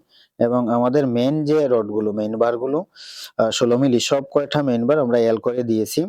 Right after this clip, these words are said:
কলামের ভিতরে, যেটা আপনারা, আহ, দেখতে পাচ্ছেন। আর আমাদের টপ রড যেগুলো, সেগুলো আমরা এই যে আঠারো ইঞ্চি ক্রস করে দিয়েছি একটা, একটা থেকে আরেকটা, এবং এল বাই ফোর আর এল বাই থ্রি তে আমাদের কাজটা করা হয়েছে।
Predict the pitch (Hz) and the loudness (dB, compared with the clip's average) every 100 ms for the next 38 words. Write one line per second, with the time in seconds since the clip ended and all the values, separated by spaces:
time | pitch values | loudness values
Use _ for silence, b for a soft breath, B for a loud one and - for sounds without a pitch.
0 | 202 - 110 117 110 110 110 110 135 135 | -6 -6 -4 -2 -2 -2 0 -2 0 0
1 | 151 107 110 107 110 110 104 104 101 101 | 0 2 0 0 0 2 2 2 0 0
2 | 107 - 117 107 - 147 202 B B B | -2 0 0 0 -2 -4 -6 B B B
3 | B _ 110 104 104 101 107 113 110 123 | B _ -4 -2 0 -2 -2 -4 0 0
4 | 120 - 131 139 143 139 131 117 120 143 | 0 -4 -6 -2 -2 0 0 0 0 2
5 | 127 113 120 120 110 127 127 107 104 113 | 2 2 4 4 4 2 2 0 0 0
6 | 117 127 135 123 120 - 117 - 120 113 | 0 2 2 0 -6 0 0 2 0 0
7 | 110 104 - 151 180 113 - 107 110 110 | -2 -2 -2 -4 -4 -10 -4 -4 -2 -2
8 | 95 90 107 104 - 110 107 104 - 147 | -4 -4 -2 -2 -2 -2 -2 -2 0 -2
9 | 220 b b b _ 113 107 107 110 110 | -2 b b b _ 0 0 2 2 4
10 | 127 127 139 143 170 131 113 113 - 104 | 4 4 -2 2 2 4 4 2 2 -2
11 | 95 120 107 104 98 95 104 101 101 101 | 0 -2 -2 -2 -4 -4 -4 -2 0 -2
12 | 98 104 | -2 -6